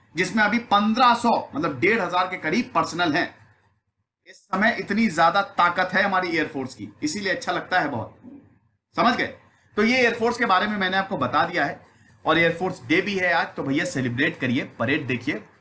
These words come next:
ये देखिए कुछ pics, बड़ा मजा आता है। एयरफोर्स parade अगर आपने देखी होगी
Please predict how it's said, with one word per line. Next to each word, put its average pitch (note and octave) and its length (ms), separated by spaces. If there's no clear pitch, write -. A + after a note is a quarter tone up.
ये E3+ 300
देखिए C#3+ 240
कुछ D#3+ 200
pics, - 420
बड़ा F#3 300
मजा E3+ 240
आता E3 240
है। A2+ 200
एयरफोर्स C#3+ 340
parade D#3 260
अगर D#3+ 180
आपने D#3+ 200
देखी B2 300
होगी C#3 540